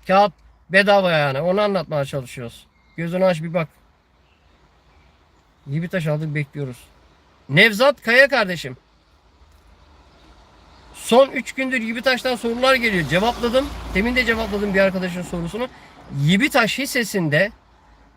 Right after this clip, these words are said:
uzun vade bekleyenler bekleyebilir. Bak zaten başta da söyledim. Kurucu hisse niteliğinde uzun vade yüzde, e, iki yüz doksan dokuz bin bedelsiz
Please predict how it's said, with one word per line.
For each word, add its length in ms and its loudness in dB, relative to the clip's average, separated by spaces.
uzun 500 2
vade 420 4
bekleyenler 720 2
bekleyebilir. 840 -6
Bak 160 -6
zaten 320 0
başta 300 -2
da 80 -4
söyledim. 360 -4
Kurucu 280 2
hisse 280 0
niteliğinde 520 0
uzun 360 -4
vade 280 4
yüzde, 640 -2
e, 520 2
iki 220 -6
yüz 140 -2
doksan 360 0
dokuz 280 -6
bin 160 -4
bedelsiz 640 -2